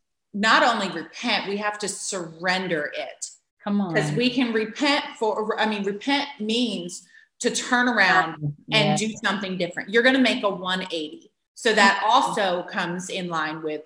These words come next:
Speaker 1: surrender. You are giving up what you once held on to and what you once did.
Speaker 2: Come
Speaker 1: And
Speaker 2: on.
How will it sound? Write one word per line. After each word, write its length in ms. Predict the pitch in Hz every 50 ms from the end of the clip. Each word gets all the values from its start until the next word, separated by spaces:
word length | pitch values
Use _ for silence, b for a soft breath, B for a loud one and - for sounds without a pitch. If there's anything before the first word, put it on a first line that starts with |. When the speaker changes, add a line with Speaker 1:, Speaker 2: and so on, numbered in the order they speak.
| _ -
Speaker 1:
surrender. 760 | - - - 208 190 175 190 180 180 170 151 147 143 151 156 170
You 240 | 180 190 233 233 226
are 260 | 185 170 165 151 156
giving 420 | - 226 220 220 226 220 220 214 214 -
up 280 | 190 185 170 156 156 - - - - _ _ _ _ _ _ _
what 360 | - 180 196 226 226 220 - 226
you 120 | 226 208
once 300 | 175 185 180 165 - -
held 240 | - - 170 165 170
on 240 | 170 156 151 160 160 - -
to 180 | 180 160 165
and 160 | - 180 175
what 220 | 165 165 170 - -
you 100 | 185 160
once 300 | 151 151 151 151 - -
did. 280 | - 196 170 139 127 - - - _ _ _ _ _ _ -
Speaker 2:
Come 80 | 202 202
Speaker 1:
And 220 | 190 180 175 180
Speaker 2:
on. 60 | -